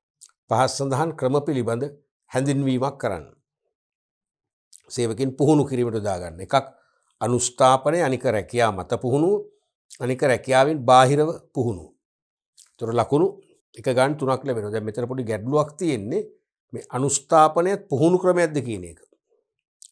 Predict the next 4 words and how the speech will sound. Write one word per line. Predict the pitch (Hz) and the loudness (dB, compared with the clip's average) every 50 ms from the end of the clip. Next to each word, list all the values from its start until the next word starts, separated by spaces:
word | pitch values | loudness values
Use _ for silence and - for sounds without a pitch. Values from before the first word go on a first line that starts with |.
| _ _ | _ _
පැහැදිලිවම | - 107 98 120 120 131 139 147 156 165 | -8 -4 -2 -2 -2 -2 -2 -4 -4 -4
නැහැ. | 147 147 - - - _ _ _ _ _ _ _ _ _ _ _ _ _ _ _ _ _ _ _ _ _ _ _ _ _ _ - | -4 -6 -6 -10 -14 _ _ _ _ _ _ _ _ _ _ _ _ _ _ _ _ _ _ _ _ _ _ _ _ _ _ -16
ඇයි | - - 113 110 | -10 -8 -6 -6
දැන් | 110 110 101 - | -6 -6 -6 -8